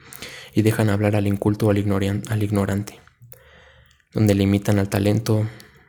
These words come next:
donde monetiza más una mujer atractiva, según ellos,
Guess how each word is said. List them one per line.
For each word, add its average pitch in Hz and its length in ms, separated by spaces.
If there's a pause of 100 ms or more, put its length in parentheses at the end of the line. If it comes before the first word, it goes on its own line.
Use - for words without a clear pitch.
(160)
donde 110 200
monetiza 104 500
más 127 320
una 120 120
mujer 110 360 (300)
atractiva, 110 760
según 101 460
ellos, 117 420